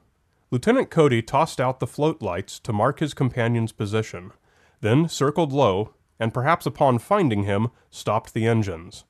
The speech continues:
In some circumstance, while single-handedly trying to control the blimp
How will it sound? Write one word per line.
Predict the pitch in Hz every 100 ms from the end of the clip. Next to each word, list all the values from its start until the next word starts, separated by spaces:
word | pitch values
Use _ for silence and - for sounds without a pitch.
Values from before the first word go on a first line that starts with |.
| _ _ _ _ _ _
In | - 123
some | 202 220
circumstance, | 185 151 147 107 - 90 95 -
while | 110 101
single-handedly | - 180 185 127 151 131 104 107 113
trying | - 139 131
to | 117
control | 117 101 143 151
the | 110
blimp | 95 143 110